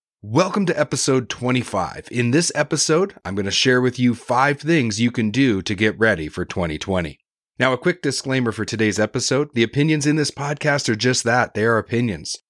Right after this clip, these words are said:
Always consult accountants, lawyers, and other business professionals before making any decisions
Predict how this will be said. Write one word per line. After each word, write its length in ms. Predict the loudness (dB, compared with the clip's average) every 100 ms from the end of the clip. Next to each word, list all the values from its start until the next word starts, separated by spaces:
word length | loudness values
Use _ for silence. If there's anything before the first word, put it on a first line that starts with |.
| 0
Always 360 | 2 4 2
consult 600 | 0 -2 0 2 2 0 -10 -12
accountants, 640 | -6 -2 0 -2 -4 -4
lawyers, 560 | 0 2 4 4 0 -2
and 80 |
other 240 | -2 0 0
business 400 | 0 0 0 -4
professionals 800 | -6 -6 0 0 2 0 0 -2
before 400 | -4 0 2 2
making 320 | 2 0 0
any 140 | 2
decisions 600 | 2 -2 0 0 0 -2